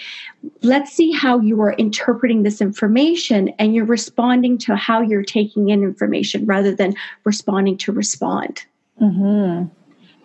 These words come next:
Speaker 1: And they, it really forced my hand was to take a deeper look at communication and the breakdown in all the different strands that we need to strengthen in order to become an effective communicator.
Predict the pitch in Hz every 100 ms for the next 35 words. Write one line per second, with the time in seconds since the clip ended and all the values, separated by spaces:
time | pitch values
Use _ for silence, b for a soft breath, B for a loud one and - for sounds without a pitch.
0 | - 220 226 233 - 226 226 240 285 302
1 | 302 269 254 247 247 214 226 220 214 202
2 | 208 208 202 208 208 202 208 220 214 214
3 | 202 202 - - 214 247 - - 220 202
4 | 190 202 208 208 208 208 214 208 208 -
5 | 214 220 214 190 170 190 180 - - 208
6 | 220 220 208 202 202 185 - - - -
7 | 214 220 202 - - - B B B B
8 | B 208 - 208 208 214 226 - - 190
9 | - 226 294 320 196 180 - 214 202 196
10 | 196 202 202 202 247 214 226 - - -
11 | - - - - - - - - -